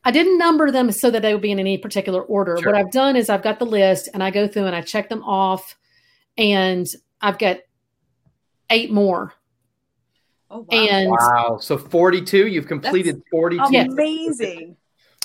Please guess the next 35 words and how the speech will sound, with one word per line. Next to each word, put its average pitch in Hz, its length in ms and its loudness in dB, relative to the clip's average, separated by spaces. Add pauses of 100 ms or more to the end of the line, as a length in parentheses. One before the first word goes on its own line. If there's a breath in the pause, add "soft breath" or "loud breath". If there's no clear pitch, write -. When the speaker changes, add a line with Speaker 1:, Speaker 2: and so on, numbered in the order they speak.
Speaker 1:
Yep. 226 400 0
And 262 520 2
some 320 240 2
of 349 60 4
them 339 100 2
are 330 80 2
small 226 540 2
and 220 100 -2
some 320 140 0
of 339 60 0
them 285 120 2
I'm 254 80 0
considered 247 560 -2
completed, 220 600 0
even 214 320 -4
though, 196 360 0 (560 loud breath)
like, 208 240 0
the 233 80 -2
reading 247 240 2
the 226 80 0
Bible 202 280 4
every 214 180 0
day, 202 480 0
that's - 240 -2
a, 175 200 0 (220)
you 214 120 -2
know, 160 220 -4
that's, - 260 -4 (100)
that's 240 220 2
not 220 160 0
Speaker 2:
Yeah. 208 40 -4 (120)
Speaker 1:
done 196 160 2
yet, 180 120 -2
but 185 100 -4
that's, 214 220 -4